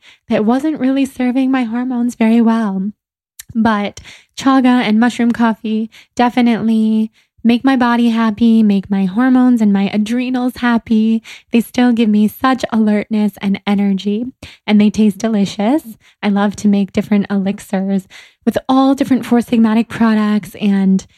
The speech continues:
either almond milk or coconut milk or sometimes just hot water, depending on what I am feeling that morning. I love to use coconut butter for a little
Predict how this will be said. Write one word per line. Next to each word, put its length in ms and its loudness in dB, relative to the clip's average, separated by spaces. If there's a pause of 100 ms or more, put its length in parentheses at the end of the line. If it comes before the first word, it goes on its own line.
(180)
either 640 2
almond 360 2
milk 400 2
or 80 0
coconut 440 2
milk 320 2
or 60 2
sometimes 480 0
just 140 -2
hot 320 -4
water, 440 -2 (120)
depending 420 0
on 140 2
what 240 -2
I 160 -4
am 380 0
feeling 840 2
that 320 -2
morning. 640 0 (480)
I 80 0
love 280 2
to 140 -6
use 280 0
coconut 580 -2
butter 440 0
for 180 0
a 80 4
little 560 -4